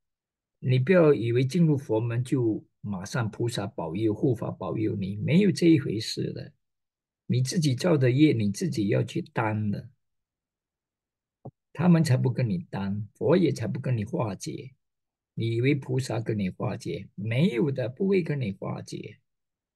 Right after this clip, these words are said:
护法保佑你？没有的。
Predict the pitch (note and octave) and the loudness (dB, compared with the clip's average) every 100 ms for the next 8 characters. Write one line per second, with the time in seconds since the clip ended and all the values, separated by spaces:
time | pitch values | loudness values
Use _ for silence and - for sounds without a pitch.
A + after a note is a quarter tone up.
0 | _ - F#3+ B2+ A2 - G#2+ A#2 A#2 G#2+ | _ 6 8 8 4 2 2 4 4 2
1 | F#2+ - _ _ _ - B2 B2+ F#3+ C4 | -2 -6 _ _ _ -2 4 6 6 6
2 | F3+ A2+ G2+ A#2+ G#2 - | 4 4 2 0 -2 -8